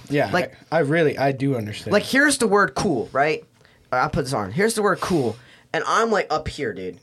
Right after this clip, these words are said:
Speaker 2: So there's not a word to describe, like, how cool I am.
Speaker 1: To ascribe.
Speaker 2: To ascribe us. But
Speaker 1: Anyways, I don't believe that shit.
Speaker 2: You don't believe it?
Speaker 1: Nope.
Speaker 2: Why not?
Speaker 1: 'Cause the way that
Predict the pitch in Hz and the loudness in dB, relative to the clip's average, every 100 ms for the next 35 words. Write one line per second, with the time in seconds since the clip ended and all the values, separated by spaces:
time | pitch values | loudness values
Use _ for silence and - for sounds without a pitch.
0 | _ - 180 202 240 240 156 180 180 175 | _ -10 -4 -2 2 2 2 0 0 -2
1 | 143 - 151 147 127 117 107 _ _ _ | -6 -4 -2 -2 -2 -4 -4 _ _ _
2 | - - 131 208 180 98 151 101 - - | -6 -2 0 2 0 2 0 0 -2 -4
3 | 113 - - 117 101 - - - - 156 | -2 -4 -4 -4 -6 -10 -18 -20 -6 0
4 | 120 131 180 143 76 - - - - _ | 0 0 0 -2 -4 -6 -6 -6 -12 _
5 | _ _ _ - _ - - _ _ _ | _ _ _ -20 _ -12 -12 _ _ _
6 | _ _ - 240 170 139 123 120 117 - | _ _ -2 0 2 2 0 -2 -6 -10
7 | - - _ _ _ _ _ _ - _ | -16 -20 _ _ _ _ _ _ -20 _
8 | _ 180 180 127 127 110 107 - 107 - | _ -2 -2 0 -2 -4 -4 -6 -8 -10
9 | - _ _ _ _ - 131 131 131 151 | -18 _ _ _ _ -2 0 2 4 2
10 | 156 _ - 131 - - _ _ - 113 | 0 _ -8 -8 -8 -14 _ _ -2 2
11 | 104 - _ _ - _ _ _ _ _ | 2 -2 _ _ -20 _ _ _ _ _
12 | - 170 151 143 - _ _ _ _ _ | 2 4 4 0 -6 _ _ _ _ _
13 | _ _ _ _ _ _ _ _ _ _ | _ _ _ _ _ _ _ _ _ _
14 | _ - 143 143 175 180 175 160 151 - | _ 0 2 4 4 4 0 2 2 2